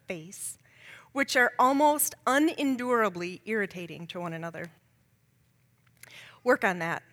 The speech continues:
Bring fully into the consciousness of your patient that particular lift of his mother's eyebrows, which he learned to dislike in the nursery. And let him think how much he dislikes it.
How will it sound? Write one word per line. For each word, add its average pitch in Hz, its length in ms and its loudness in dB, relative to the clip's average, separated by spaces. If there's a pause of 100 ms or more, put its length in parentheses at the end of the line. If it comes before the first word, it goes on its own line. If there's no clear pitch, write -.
(600)
Bring 269 400 6
fully 277 640 0
into 214 200 -4
the 208 80 0
consciousness 208 840 -2
of 196 80 -8
your 185 140 -4
patient 190 580 -6
that 208 200 0
particular 339 680 -4
lift 220 420 -4
of 202 120 -6
his 190 140 -6
mother's 196 360 -2
eyebrows, 175 680 -2 (260)
which 220 200 -4
he 226 160 -8
learned 208 340 -2
to 220 80 -8
dislike 175 540 -8
in 180 100 -10
the 175 60 -8
nursery. 175 560 -10 (840)
And 254 140 4
let 269 160 8
him 269 100 4
think 233 280 0
how 294 260 6
much 214 360 2
he 214 120 -8
dislikes 180 520 -4
it. 175 200 -10